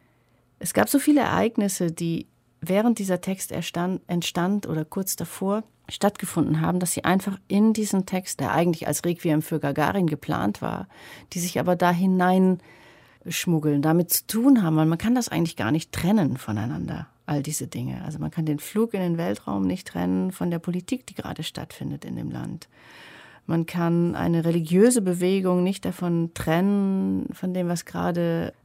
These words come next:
agrarpolitisch in einem Land stattfindet oder von Dürrekatastrophen oder von anderen Dingen, die sich auf der Welt ereignen. Man kann das nicht trennen. Wir sind alle eins, es gehört alles zusammen und wir müssen die Geschichte immer wieder von,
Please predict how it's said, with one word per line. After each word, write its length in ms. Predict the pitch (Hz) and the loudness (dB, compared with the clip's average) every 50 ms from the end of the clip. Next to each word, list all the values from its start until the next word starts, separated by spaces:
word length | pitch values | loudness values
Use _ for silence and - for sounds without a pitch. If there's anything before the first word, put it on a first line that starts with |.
| _ - | _ -2
agrarpolitisch 880 | 180 175 170 165 165 180 240 - - 226 208 196 196 190 - 160 147 - | -2 0 0 2 2 2 2 2 4 4 4 4 4 2 0 -2 0 2
in 120 | 156 123 | 2 2
einem 200 | - 147 147 147 | 2 2 2 0
Land 240 | 156 - - 160 156 | 0 0 -2 -4 -4
stattfindet 760 | - - - 82 - - - - 147 147 143 143 147 165 - | -6 -6 -8 -8 -8 -10 -10 -8 -6 -4 -4 -4 -6 -8 -10
oder 500 | - 151 151 147 147 143 143 - - - - 55 - - - - - _ _ _ _ _ _ - | -8 -8 -6 -6 -6 -6 -8 -8 -10 -12 -12 -14 -14 -16 -16 -18 -20 _ _ _ _ _ _ -20
von 340 | - - 180 180 180 170 165 - | -10 -4 -2 0 0 0 2 4
Dürrekatastrophen 1040 | 208 208 226 240 240 - 180 - - 160 - - - - 156 - - - - - - | 6 8 8 6 6 4 -2 -2 -2 -4 -6 -6 -4 -4 -4 -4 -4 -6 -6 -6 -4
oder 180 | - 151 156 | -4 -4 -4
von 160 | 165 - 185 - | -2 -2 0 2
anderen 440 | - 196 226 240 233 202 185 175 160 | 4 4 4 4 4 4 2 2 2
Dingen, 260 | - 160 160 160 156 | 0 -2 -2 -2 -2
die 80 | 151 156 | -4 -6
sich 180 | - - - | -10 -10 -12
auf 120 | - - - | -12 -10 -10
der 140 | - 143 | -10 -8
Welt 200 | 170 - 127 - | -8 -8 -8 -8
ereignen. 380 | - - - - - - 160 160 | -8 -8 -8 -8 -6 -4 -4 -2
Man 100 | 160 160 | -2 -2
kann 220 | - 190 196 226 | -2 -2 -2 0
das 180 | 240 254 - - | 0 -2 -2 -4
nicht 160 | 233 - - - | -6 -6 -8 -6
trennen. 300 | - 214 226 226 196 170 | -4 -2 -2 0 0 0
Wir 60 | 160 | 0
sind 220 | - - - - - | 0 -2 -2 -2 0
alle 260 | 156 165 185 208 208 - - - - _ _ _ _ _ | 0 0 0 -2 -4 -8 -14 -20 -20 _ _ _ _ _
eins, 340 | - 156 165 180 220 262 269 | -2 0 2 2 2 0 0
es 180 | 233 214 - - | -2 -4 -6 -4
gehört 200 | - 175 - - | -6 -6 -4 -4
alles 320 | - 170 175 175 - - | -6 -6 -4 -4 -6 -6
zusammen 480 | - - 165 - 165 151 165 202 240 247 | -6 -6 -4 -2 -2 0 0 0 0 0
und 140 | 214 196 190 | 0 -2 -2
wir 60 | 180 | -2
müssen 260 | 185 208 - - 180 | -2 -2 -2 -4 -4
die 80 | 170 175 | -4 -4
Geschichte 400 | 175 170 - 190 208 - - - | -6 -6 -4 -6 -6 -8 -8 -6
immer 260 | - 208 226 226 226 | -4 -2 -2 -2 -2
wieder 220 | 233 226 226 226 | -4 -4 -4 -4
von, 280 | - - 220 214 214 | -4 -2 0 0 0